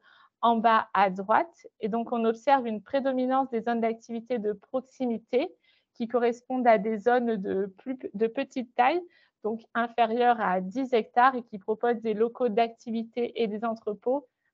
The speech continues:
inférieurs à mille mètres carrés. Donc, ces zones de, ces zones de proximité, elles représentent près de la moitié des zones d'activité, mais si on regarde en nombre d'hectares, ça représente seulement six pour cent du foncier, euh,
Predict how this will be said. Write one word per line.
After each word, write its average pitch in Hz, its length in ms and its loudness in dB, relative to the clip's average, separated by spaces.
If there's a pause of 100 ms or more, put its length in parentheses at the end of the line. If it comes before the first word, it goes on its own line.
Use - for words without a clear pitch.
inférieurs 233 600 2
à 208 120 4
mille 240 280 -2
mètres 254 280 -2
carrés. 202 440 -2 (560)
Donc, 226 200 0
ces 247 220 -4
zones 269 220 4
de, 226 180 -4 (580)
ces 240 160 -4
zones 254 180 4
de 254 60 2
proximité, 247 600 -2
elles 247 120 6
représentent 220 480 0
près 277 240 -2
de 254 80 2
la 247 160 6
moitié 240 440 -2
des 214 160 -2
zones 240 180 0
d'activité, 226 840 -4 (340)
mais 240 160 0
si 247 180 -6
on 233 80 -2
regarde 240 600 2
en 214 160 2
nombre 240 540 0
d'hectares, 233 680 2
ça 226 80 2
représente 220 640 -4 (320)
seulement 233 640 2
six - 300 -10
pour 254 240 -8
cent 262 260 0
du 226 180 -6
foncier, 247 640 0
euh, 214 160 2